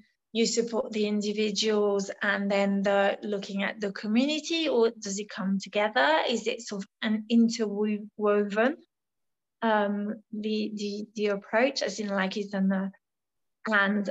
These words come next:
and both? Um, how, how does it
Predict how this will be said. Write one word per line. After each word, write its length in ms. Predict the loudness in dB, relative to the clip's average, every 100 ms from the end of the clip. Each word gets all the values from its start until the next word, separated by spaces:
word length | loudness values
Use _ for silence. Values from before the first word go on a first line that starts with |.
| -2
and 300 | 0 2 2
both? 440 | 4 4 4 2 -6 -14 -20 _ _ _ _ _
Um, 600 | 2 4 4 2 -2 -6 -10 _ -4
how, 200 | 0 0
how 240 | 2 2
does 240 | 2 0 0
it 180 | -2